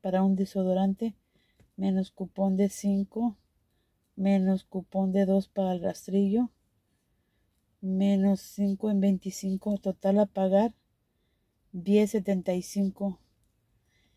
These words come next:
Y Bota me regresó s-, diez setenta y cinco pagas en el Dollar General. Y Bota te regresa cinco por el rastrillo y seis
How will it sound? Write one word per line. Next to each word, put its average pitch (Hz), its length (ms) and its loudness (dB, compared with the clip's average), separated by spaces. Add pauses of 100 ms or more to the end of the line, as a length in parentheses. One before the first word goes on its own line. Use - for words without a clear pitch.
(340)
Y 202 120 0
Bota 196 300 0
me 202 180 4
regresó 185 420 -2
s-, - 580 -14 (320)
diez 196 220 2
setenta 196 280 -2
y 175 80 0
cinco 196 520 -2
pagas 208 600 -2 (120)
en 185 200 -2
el 185 220 -2 (100)
Dollar 190 300 0
General. 185 480 -2 (760)
Y 190 100 -2
Bota 196 240 0
te 202 140 0
regresa 190 360 -2
cinco 196 380 -4
por 196 180 -4
el 175 80 -4
rastrillo 208 760 -2 (300)
y 214 260 2
seis 214 720 0